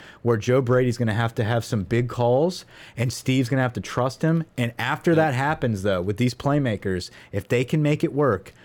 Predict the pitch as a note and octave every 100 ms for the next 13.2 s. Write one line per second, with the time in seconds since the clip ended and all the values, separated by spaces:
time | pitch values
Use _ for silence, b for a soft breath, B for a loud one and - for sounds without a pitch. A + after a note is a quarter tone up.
0 | B - - C#3+ C3+ B2+ A#2+ A#2 G#2 E2+
1 | - A#2 G#2+ - - - F#2 D#2+ - E3+
2 | D3+ C#3+ - C#3+ F#3 D#3 C#3 A#2+ B2+ B2+
3 | B2+ A#2+ B2 A#2 A#2 A2 A2 - A#2 A2+
4 | A2+ A2+ A2+ G#2+ F#2+ - G#2 G2 F#2 G2
5 | G#2+ G2+ G2 G2 F2 A2 G#2+ G2+ - G2+
6 | G2 F#2 F#2 - A#2 F#2 - F#2+ C3 E3+
7 | F#3 A#3 G#3 G#3 F#3+ C#3+ C#3+ C3 C3+ C3
8 | A2+ A#2 - A2 A2 G#2+ G2 F#2 - B2
9 | E3 D3+ C3+ A#2 - - A#2+ C#3 B2+ B2
10 | A#2+ A#2 A2+ A2+ G#2+ A2 G#2+ G#2 F#2+ G#2
11 | G2+ F#2+ A2 G#2+ G#2+ B2 A2+ A2 G#2 F#2+
12 | B2 A2 G2+ F#2 F#2 G2 A#2 A#2+ - A#2
13 | F#2+ F2